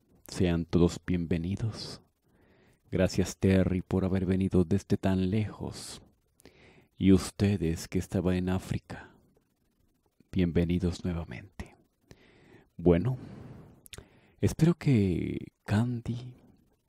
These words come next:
Patty, Annie y Archie Parker Webb puedan unirse de las manos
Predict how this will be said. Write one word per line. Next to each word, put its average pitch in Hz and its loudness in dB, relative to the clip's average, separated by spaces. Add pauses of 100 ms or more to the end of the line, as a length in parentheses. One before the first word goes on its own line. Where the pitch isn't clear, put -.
(720)
Patty, 95 0 (340)
Annie 87 0 (1400)
y 101 6
Archie 95 2
Parker 98 0
Webb 104 0 (1900)
puedan 92 4 (500)
unirse 101 2
de 90 -2 (180)
las 87 -2
manos 104 -6